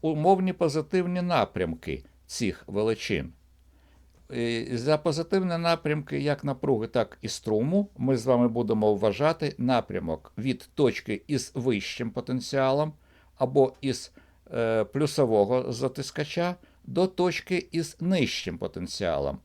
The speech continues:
або до негативного мінусового затискача. Ми з вами дізналися про електричні кола та елементі електричні кола.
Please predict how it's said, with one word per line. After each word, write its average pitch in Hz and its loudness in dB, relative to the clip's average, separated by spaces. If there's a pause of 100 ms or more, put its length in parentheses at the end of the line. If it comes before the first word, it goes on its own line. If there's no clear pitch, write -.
(140)
або 151 0
до 120 0
негативного 104 0 (560)
мінусового 107 0
затискача. - -10 (2250)
Ми 185 2
з 127 -4
вами 185 4
дізналися 160 2
про 147 2
електричні 147 0
кола 196 4
та 180 4
елементі 151 2
електричні 92 -2
кола. 67 -2